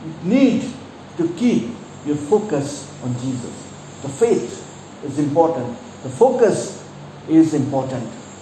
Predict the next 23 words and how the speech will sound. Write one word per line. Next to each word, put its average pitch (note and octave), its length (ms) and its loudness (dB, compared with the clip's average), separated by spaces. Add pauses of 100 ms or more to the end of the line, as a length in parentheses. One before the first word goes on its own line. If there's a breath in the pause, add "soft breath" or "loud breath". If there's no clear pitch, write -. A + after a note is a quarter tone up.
(200)
Don't A#3 340 6
lose A#3+ 240 0
focus. - 580 -4 (380)
Keep A#3+ 200 -2
your A3+ 200 4
eyes F3+ 600 2
on D#3 200 -2
Jesus, D3 460 0 (160)
not E3 320 4
on F#3+ 120 4
your F3 140 4
problems, F3+ 600 2 (280)
not E3+ 360 4
on E3+ 120 0
the D3 80 -2
storm, - 480 -4 (800)
not F#3+ 260 2
on E3+ 120 0
what's D#3+ 180 -2
going D#3 260 0
on. C3+ 280 -2 (1000)
And C3+ 140 -6
thirdly, F3 580 0